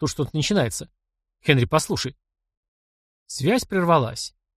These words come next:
Томми перезвонил, но Хенри не ответил. Руки Томми тряслись так, что он с трудом удерживал телефон.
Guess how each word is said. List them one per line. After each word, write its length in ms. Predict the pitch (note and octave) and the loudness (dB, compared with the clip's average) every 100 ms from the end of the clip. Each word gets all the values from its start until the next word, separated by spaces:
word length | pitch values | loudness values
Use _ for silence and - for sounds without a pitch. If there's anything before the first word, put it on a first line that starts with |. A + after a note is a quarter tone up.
| _ _ _ _ _ | _ _ _ _ _
Томми 260 | - C4 C#4 | 2 2 2
перезвонил, 720 | - A#3+ G3+ G#3+ F3 D#3 D#3+ | 2 0 4 4 4 4 2
но 120 | D#3 | 2
Хенри 340 | - C4+ C4 B3 | 2 2 2 2
не 100 | A#3+ | 2
ответил. 580 | A#3 D3+ A2 - C#3 - _ _ _ _ _ _ | 0 -2 -4 -6 -12 -16 _ _ _ _ _ _
Руки 440 | C3+ C#3+ C#3 - C3+ | 2 4 4 0 -2
Томми 400 | - D3 C3+ B2 | 0 2 2 2
тряслись 500 | C3+ C3 C#3 C3 - | -2 -4 -2 -2 0
так, 260 | E3+ E3 | 2 2
что 180 | - D3 | 2 -2
он 60 | C3 | -2
с 60 | |
трудом 440 | - C3+ C3 C#3+ C#3 | 0 0 4 4 4
удерживал 440 | B2 B2+ A2 B2 | 4 2 2 -2
телефон. 540 | - C3+ D3+ A#2 - | -2 -2 -4 -8 -10